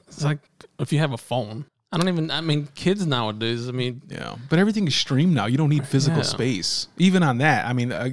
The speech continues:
Speaker 2: but that thing you can only stream if you're on Wi-Fi, obviously. So it's, it's not
Speaker 1: Yeah.
Speaker 2: like a phone where it's always connected with cellular. But
Speaker 1: Yeah, I don't, I don't, I don't really see a need for a Touch.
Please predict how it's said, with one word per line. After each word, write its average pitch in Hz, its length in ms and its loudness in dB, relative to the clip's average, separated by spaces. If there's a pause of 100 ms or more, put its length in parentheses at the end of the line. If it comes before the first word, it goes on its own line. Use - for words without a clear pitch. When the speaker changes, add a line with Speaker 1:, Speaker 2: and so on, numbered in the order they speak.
Speaker 2:
but 127 180 -2
that 151 220 2
thing 151 100 2
you 135 100 2
can 143 120 0
only 117 140 2
stream 131 220 0
if 120 120 -6
you're 120 80 -4
on 110 140 -4
Wi-Fi, 123 400 -2
obviously. 101 420 -8
So - 200 -6
it's, - 300 -8 (420)
it's 131 120 -4
not 143 80 2
Speaker 1:
Yeah. 131 40 2
Speaker 2:
like 123 120 -2
a 107 80 -6
phone 127 260 0
where 110 120 -4
it's - 120 -6
always 113 320 -2
connected 110 400 -8
with 110 140 -8
cellular. 131 360 -2 (380)
But - 200 -10
Speaker 1:
Yeah, - 100 -12
I 107 40 -8
don't, 175 200 -4
I 139 60 -2
don't, 143 220 -4
I 135 80 -10
don't 117 140 -4
really 113 140 -8
see - 240 -10
a - 40 -12
need 110 280 -2
for 107 280 0
a 107 40 -4
Touch. - 540 -10